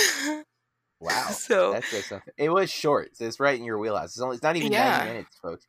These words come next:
Speaker 2: No, it's
Speaker 1: Eighty-one
Speaker 2: eighty-one
Speaker 1: minutes long.
Speaker 2: minutes. Yeah, perfect. But, like, sometimes when movies are too short, they feel too short, but it doesn't feel that way at all.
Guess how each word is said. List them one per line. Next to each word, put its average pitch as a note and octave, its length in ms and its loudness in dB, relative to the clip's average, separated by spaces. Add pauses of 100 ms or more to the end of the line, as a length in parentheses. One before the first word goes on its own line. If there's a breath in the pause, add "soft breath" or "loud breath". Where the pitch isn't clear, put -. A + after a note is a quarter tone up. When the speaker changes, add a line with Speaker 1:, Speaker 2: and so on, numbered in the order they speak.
(280)
Speaker 2:
No, A3+ 260 4
it's E3+ 180 4
Speaker 1:
Eighty-one G#3+ 340 2
Speaker 2:
eighty-one G#3 40 -6
Speaker 1:
minutes F#3+ 60 0
long. - 60 0 (100)
Speaker 2:
minutes. - 260 -6 (380)
Yeah, G3 260 2
perfect. - 500 0 (280 loud breath)
But, D#4 320 8
like, D4 200 6
sometimes F#4 360 4
when D#4 120 2
movies G#3+ 280 2
are F3 100 6
too F#3+ 260 -4
short, A3+ 360 6
they F3 120 6
feel D#3+ 260 2
too G#3 160 -2
short, A#3 400 4 (140)
but E3+ 280 4 (360)
it G#3 240 2
doesn't G#3 380 2
feel F#3+ 180 2
that D#3 180 6
way D#3+ 140 6
at D#3 80 6
all. D#3 240 8